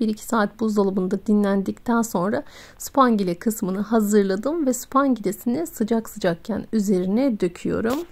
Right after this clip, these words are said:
ve daha sonra her yere eşit bir şekilde yayalım. Üzerini güzelce düzelttikten sonra soğumaya bırakalım.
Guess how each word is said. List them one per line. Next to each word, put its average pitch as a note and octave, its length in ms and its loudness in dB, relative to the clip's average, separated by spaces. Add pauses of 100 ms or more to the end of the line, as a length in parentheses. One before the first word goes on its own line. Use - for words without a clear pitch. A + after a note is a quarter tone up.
(400)
ve E4 80 0
daha C4 180 2
sonra F#3 300 -2
her B3+ 280 2
yere A3 260 0
eşit - 340 -6
bir - 100 -4
şekilde C4+ 540 -6 (140)
yayalım. A3 440 2 (500)
Üzerini A#3 440 2
güzelce A3+ 460 2
düzelttikten G#3+ 800 0
sonra A3 360 0
soğumaya G#3 540 4
bırakalım. - 440 -2